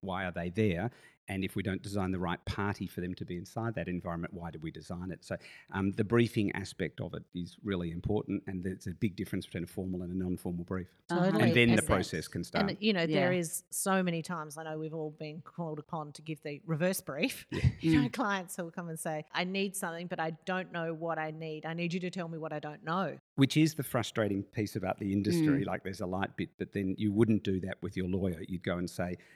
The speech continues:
Speaker 1: "This person has pulled down my fence," without asking, "What do I do?" <laughs> And so you'd have a
Speaker 2: Yeah.
Speaker 1: very clear process and a clear schedule of payment and how it would go. Whereas with creative, it's like,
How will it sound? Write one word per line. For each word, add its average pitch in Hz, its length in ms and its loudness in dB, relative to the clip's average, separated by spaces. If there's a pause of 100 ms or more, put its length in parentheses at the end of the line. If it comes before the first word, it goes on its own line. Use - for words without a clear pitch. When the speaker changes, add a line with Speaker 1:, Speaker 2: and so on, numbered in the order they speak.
(240)
Speaker 1:
"This 120 180 2
person 101 340 0
has 90 100 -2
pulled 98 220 -4
down 90 160 -2
my 87 140 -4
fence," 123 360 0
without 90 300 0
asking, 92 460 -6
"What - 240 -8
do 90 200 -6
I 82 120 -10
do?" 95 300 4 (220)
<laughs> - 0 -
And - 160 -8
so - 220 -2
you'd 117 240 0
have - 120 -2
a 143 40 0
Speaker 2:
Yeah. 120 60 0
Speaker 1:
very 131 180 0
clear 104 260 -2
process 110 440 0 (260)
and 107 160 2
a 107 60 2
clear 117 300 4
schedule 101 460 0
of 92 120 -8
payment 98 460 0
and 98 140 -2
how 90 200 -2
it - 60 -12
would 104 120 -8
go. 85 140 -2
Whereas 110 260 0
with 113 120 -4
creative, 113 420 4
it's - 160 -6
like, 113 140 0